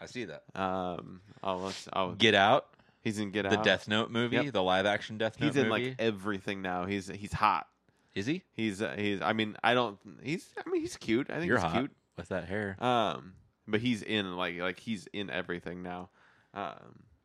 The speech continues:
Speaker 2: but I really like the dude. Um, so that's Lakeith, uh, Stanfield, Steinfeld, Stanfield.
Speaker 1: Stanfield.
Speaker 2: Um, and then there's more people in there, but none of 'em maybe as famous. Oh, famous, most famous of all is Captain America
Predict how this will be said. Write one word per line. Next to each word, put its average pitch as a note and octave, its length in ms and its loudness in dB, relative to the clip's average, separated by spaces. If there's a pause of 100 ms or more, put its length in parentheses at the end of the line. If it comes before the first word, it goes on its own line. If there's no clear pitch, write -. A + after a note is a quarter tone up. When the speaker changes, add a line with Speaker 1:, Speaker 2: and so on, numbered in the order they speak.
(140)
Speaker 2:
but G2+ 200 -2
I - 40 -8
really A#2+ 180 2
like A2+ 180 2
the - 80 -8
dude. A2 180 -2 (320)
Um, G2+ 400 0
so A2+ 200 -4 (340)
that's G#2+ 300 -4
Lakeith, A2+ 460 -8 (640)
uh, F#2+ 220 -2
Stanfield, G#2+ 680 -4 (140)
Steinfeld, B2 640 -12 (160)
Stanfield. - 440 -12 (220)
Speaker 1:
Stanfield. F#2 500 0
Speaker 2:
Um, - 40 -20 (840)
and B2+ 380 -2
then D3 120 2
there's D3 200 -4
more D#3+ 160 -2
people G2+ 300 -2
in F#2+ 100 -6
there, F2+ 180 -2
but F#2 220 0
none A#2 200 2
of A#2 80 -2
'em A2 400 -2 (240)
maybe A2 360 0
as G2 200 2
famous. G#2 300 -2
Oh, D#3 320 4 (360)
famous, C#3 420 2 (140)
most C3+ 320 2
famous C3+ 340 -2
of B2 120 -2
all D3+ 220 4
is A2+ 140 0
Captain B2+ 340 0
America B2+ 420 -2